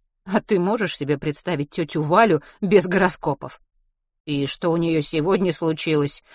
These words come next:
"Ой, не знаю, то ли новолуние, то ли безлуние, то ли вообще криволуние. Мне стричься на этой неделе запретила, а папе в командировку лететь.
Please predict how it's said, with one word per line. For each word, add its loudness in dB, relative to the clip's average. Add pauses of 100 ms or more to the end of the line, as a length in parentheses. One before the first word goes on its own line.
(280)
"Ой, -14
не -8
знаю, -6
то -4
ли 2
новолуние, 0
то -6
ли -4
безлуние, -2 (220)
то 4
ли 2
вообще 0
криволуние. -2 (300)
Мне 4
стричься 0
на 2
этой -2
неделе 2
запретила, -2 (220)
а 4
папе 0 (140)
в -20
командировку 2
лететь. -8